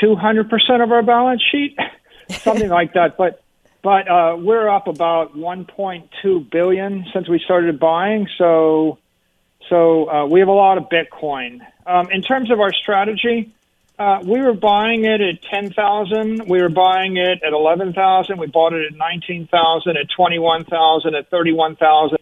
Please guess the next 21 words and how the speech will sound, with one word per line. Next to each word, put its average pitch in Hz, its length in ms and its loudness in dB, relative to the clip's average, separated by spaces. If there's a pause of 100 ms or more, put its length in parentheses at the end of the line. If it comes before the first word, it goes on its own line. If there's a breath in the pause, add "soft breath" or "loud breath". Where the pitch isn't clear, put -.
I 156 200 0
announced 156 520 -2
to 151 120 4
the 143 100 2
world 147 360 2
that 139 180 -2
we 147 360 -2 (180)
bought 143 260 0
our 139 160 2
last 139 440 0
batch 135 440 -4
of 123 180 -6 (460 loud breath)
ten 156 160 -4
million 143 260 -6
dollars 139 440 0
worth 147 240 -2
at 131 140 -6
thirty-three 147 800 -2
thousand 151 440 -2
eight 147 200 0
hundred. 185 540 4